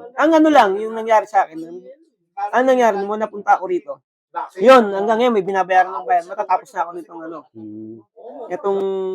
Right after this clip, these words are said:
Speaker 1: twenty-four o twenty-five.
Speaker 2: Pero ang, ang pinag-uusapan dito, di ba? Nung naghihinete ka, kumbaga, syempre, kung magkakapera ka, kung magkapanalo ka. Eto,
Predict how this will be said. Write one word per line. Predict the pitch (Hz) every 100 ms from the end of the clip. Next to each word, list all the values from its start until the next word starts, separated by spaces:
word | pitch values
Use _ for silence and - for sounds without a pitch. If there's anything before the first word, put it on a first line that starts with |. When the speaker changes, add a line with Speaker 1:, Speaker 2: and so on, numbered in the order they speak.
| 185 185 180 175 _ _ _ - 277 269 - 226 190 170 185 156 -
Speaker 1:
twenty-four | 196 190 226 240
o | 202
twenty-five. | 196 180 185 160 131 _ _ - -
Speaker 2:
Pero | 262 294
ang, | 294 277 262 254 247 -
ang | 202 233 233 233
pinag-uusapan | 202 220 208 202 202 180 180 165
dito, | 156 139
di | 113
ba? | 101 104 _ _ _ _ _ - -
Nung | 202 247 240
naghihinete | 226 220 202 202 190 170 151
ka, | 107 104 _ _ _ -
kumbaga, | 165 202 196
syempre, | 165 151 196 170 139 107 92 -
kung | - 196 190
magkakapera | 190 190 185 170 170 160 160
ka, | 202
kung | 143 160
magkapanalo | 131 127 135 113 117 127
ka. | 120
Eto, | 190 220 151 147